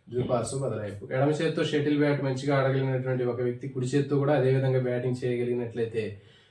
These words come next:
లేకపోతే ఎడమ చేత్తో బ్యాటింగ్ చేయగలిగినటువంటి ఒక వ్యక్తి కుడి చేత్తో కూడా అదే విధంగా బ్యాటింగ్ చేయగలిగినట్లయితే అక్కడ ఉపయోగపడేటటువంటి బదలాయింపు ఏది అని అడుగుతాడు. ఏకపార్శ్వ, ద్విపార్శ్వ, శూన్య, అనుకూల. So కాబట్టి ఇది ద్విపార్శ్వ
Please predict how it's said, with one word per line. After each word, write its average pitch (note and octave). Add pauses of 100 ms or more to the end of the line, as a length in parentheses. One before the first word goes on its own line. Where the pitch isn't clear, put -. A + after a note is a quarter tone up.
(160)
లేకపోతే B2+ (420)
ఎడమ C#3 (100)
చేత్తో D3+ (100)
బ్యాటింగ్ C#3
చేయగలిగినటువంటి C3
ఒక A#2
వ్యక్తి B2
కుడి B2+
చేత్తో C#3+
కూడా C#3+
అదే C3
విధంగా C3
బ్యాటింగ్ B2+
చేయగలిగినట్లయితే B2 (320)
అక్కడ C3 (120)
ఉపయోగపడేటటువంటి B2
బదలాయింపు A#2+
ఏది A#2 (100)
అని B2
అడుగుతాడు. A2+ (540)
ఏకపార్శ్వ, B2+
ద్విపార్శ్వ, A#2+ (100)
శూన్య, B2 (120)
అనుకూల. A2 (220)
So C#3
కాబట్టి B2+
ఇది E3+
ద్విపార్శ్వ B2